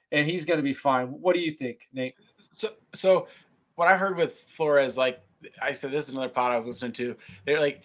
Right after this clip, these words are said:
Speaker 2: "He doesn't really play well with others," is what they kinda said. Like, he's not very nice, but who gives a shit, right? You win. You know, when's the last time the Dolphins had back-to-back winning seasons?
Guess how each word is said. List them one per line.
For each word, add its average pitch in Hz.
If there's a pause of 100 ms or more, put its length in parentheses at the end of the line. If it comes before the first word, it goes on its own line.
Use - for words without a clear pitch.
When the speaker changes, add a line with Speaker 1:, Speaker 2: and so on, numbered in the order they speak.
Speaker 2:
"He 160
doesn't 185
really 180
play 165
well 147
with 143
others," 127 (280)
is 135
what 143
they 143
kinda 139
said. 135
Like, 123 (140)
he's 143
not 160 (440)
very 139
nice, 160 (100)
but 135 (100)
who 147
gives 160
a -
shit, 123
right? 143 (240)
You 131
win. 127 (160)
You 147
know, 143 (380)
when's 196
the 185
last 180
time 175
the 147
Dolphins 156
had 131
back-to-back 139
winning 131
seasons? -